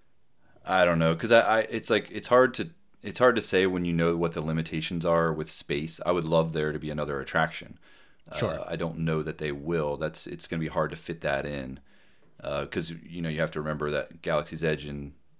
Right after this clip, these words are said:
Speaker 1: Orlando is supposed to be pretty much a mirror image of the one in California. So when you're talking about space issues, um, just because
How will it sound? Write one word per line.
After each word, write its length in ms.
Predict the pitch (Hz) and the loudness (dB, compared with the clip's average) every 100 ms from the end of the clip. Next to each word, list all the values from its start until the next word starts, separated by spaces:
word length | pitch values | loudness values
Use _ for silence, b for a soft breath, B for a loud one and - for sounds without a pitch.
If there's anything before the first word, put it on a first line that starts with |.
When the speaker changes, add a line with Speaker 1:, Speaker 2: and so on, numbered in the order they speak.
| _ _ | _ _
Speaker 1:
Orlando 720 | 82 80 95 98 85 80 78 - | -4 0 4 4 4 4 4 0
is 540 | 87 85 78 - - - | -4 -2 0 0 -2 -2
supposed 440 | - - 139 127 | 0 2 2 2
to 60 | 95 | 0
be 120 | 90 | -4
pretty 220 | - 101 | -2 0
much 160 | 85 85 | 0 0
a 40 | |
mirror 220 | 82 80 | 0 0
image 280 | 78 80 73 | 0 -2 -4
of 80 | 73 | -6
the 80 | 73 | -4
one 220 | 76 73 | -4 -6
in 200 | 71 69 | -8 -10
California. 540 | - 73 - 80 67 | -4 -4 -4 -6 -6
So 200 | - 76 | -8 -6
when 120 | 71 | -6
you're 80 | 71 | -6
talking 220 | - 73 | -4 -4
about 120 | 69 65 | -2 -2
space 360 | - 78 78 | -2 -2 -2
issues, 460 | 71 - 65 67 - b b b b b - | -6 -8 -10 -12 -14 b b b b b -12
um, 440 | 67 67 65 69 - | -8 -8 -10 -12 -6
just 200 | 82 - | -6 -6
because 320 | 80 76 | -6 -6